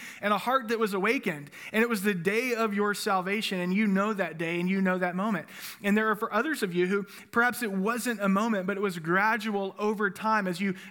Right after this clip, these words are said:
grew up hearing the gospel. Little by little, you just, you think about it and you go, "I've, I've, I've believed. I, I, I have faith. I trusted it. I trust Jesus," because his call is effectual.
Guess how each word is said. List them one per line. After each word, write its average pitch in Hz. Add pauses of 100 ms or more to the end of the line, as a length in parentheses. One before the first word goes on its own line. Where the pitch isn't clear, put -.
grew 220
up 208
hearing 226
the 202
gospel. 185 (200)
Little 240
by 208
little, 202 (180)
you 208
just, 190
you 214
think 254
about 214
it 202
and -
you 202
go, 208
"I've, 226 (120)
I've, 196
I've 190
believed. 208
I, 196
I, 196 (100)
I 190
have 254
faith. 285
I 196
trusted 233
it. - (760)
I -
trust -
Jesus," 196 (760)
because 185
his 175
call 185 (560)
is 160
effectual. 185